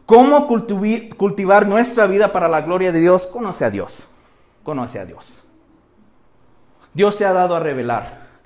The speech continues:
Dios se comunica con nosotros por medio de su palabra, por medio de su comunidad, por medio de la creación revelada,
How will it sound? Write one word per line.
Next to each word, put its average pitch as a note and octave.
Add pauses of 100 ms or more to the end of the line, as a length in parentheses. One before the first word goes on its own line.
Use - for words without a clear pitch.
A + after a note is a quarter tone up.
(480)
Dios A#3
se -
comunica G3
con F3
nosotros D#3
por E3
medio F#3+
de E3 (140)
su -
palabra, D3 (1000)
por F3
medio G#3
de E3
su F#4
comunidad, D#3+ (200)
por G#3+
medio A#3
de B3
la F3+
creación E3
revelada, D3+